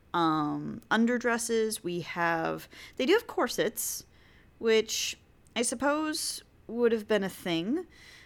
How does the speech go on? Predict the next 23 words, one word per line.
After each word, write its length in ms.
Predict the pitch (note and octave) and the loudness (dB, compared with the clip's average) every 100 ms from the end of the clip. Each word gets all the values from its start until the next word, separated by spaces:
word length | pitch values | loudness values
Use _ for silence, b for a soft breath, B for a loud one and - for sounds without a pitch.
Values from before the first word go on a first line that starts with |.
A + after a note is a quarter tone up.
| B _ | B _
but 200 | F#3+ F3+ | 0 2
that, 280 | G#3+ A3+ - _ | 2 2 -2 _
uh, 380 | - G#3 G3+ F#3+ | 0 2 4 0
would 140 | F3+ F3+ | -2 -2
have 60 | |
been 300 | F#3+ F#3 E3+ - E3+ | 0 0 -4 -8 -6
a 20 | |
bit 180 | F#3+ - | -6 -4
later 540 | D#3+ F#3+ F#3+ D#3+ - - | 0 0 2 -2 -4 -8
in 260 | - E3+ D#3 | -6 -4 -4
the 160 | E3 - | -4 -4
medieval 500 | F3+ E3+ E3 E3+ D#3+ | -6 -4 -2 -2 -2
period. 680 | - - - - - E3+ G#3 - - | -6 -10 -8 -6 -6 -8 -12 -12 -2
Um, 640 | E3+ D#3+ D3+ B2 G#2+ D3+ - - _ _ - _ _ _ _ - | 0 2 2 -2 -6 -10 -16 -20 _ _ -20 _ _ _ _ -14
honestly, 320 | F3+ F3+ F3+ E3 | -8 -6 -2 -4
I, 40 | |
th-, 140 | - - | -4 -2
I 160 | G3 | 0
tend 280 | B3 - E3 | 0 -2 -4
to 60 | D3+ | -4
think 220 | D#3+ D3+ | -8 -6
of 120 | C#3 | -10
corsets, 640 | - D#3+ D3 C#3 B2+ - | -4 -4 -4 -10 -8 -10